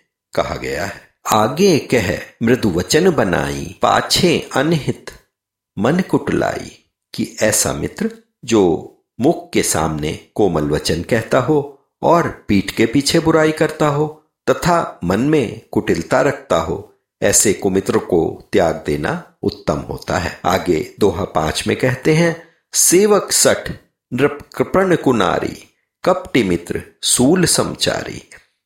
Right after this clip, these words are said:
कि अर्थात मूर्ख सेवक, कंजूस राजा, उल्टा स्त्री, कपटी मित्र, ये चारों पीड़ा देने वाले हैं, इनका साथ छोड़ देना अच्छा है।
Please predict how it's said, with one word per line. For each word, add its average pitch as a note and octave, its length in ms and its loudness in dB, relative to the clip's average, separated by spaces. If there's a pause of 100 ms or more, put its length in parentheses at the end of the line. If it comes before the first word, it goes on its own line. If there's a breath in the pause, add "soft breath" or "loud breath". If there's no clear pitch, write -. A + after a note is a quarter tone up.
(120)
कि B2+ 120 2
अर्थात - 800 -4
मूर्ख C3+ 400 2 (580)
सेवक, G2+ 540 0 (1200)
कंजूस A#2 540 2
राजा, - 680 0 (180)
उल्टा E3 520 2
स्त्री, - 580 -2 (160)
कपटी E3+ 360 2
मित्र, - 380 -4 (360)
ये E3+ 100 4
चारों F2+ 460 2
पीड़ा E2 480 -2
देने D2+ 300 0
वाले C#2+ 320 -2
हैं, E2+ 320 -6 (300)
इनका G2+ 300 0
साथ - 460 0 (300)
छोड़ F2 260 0
देना D#2+ 380 -2
अच्छा - 360 0
है। D#2+ 360 -8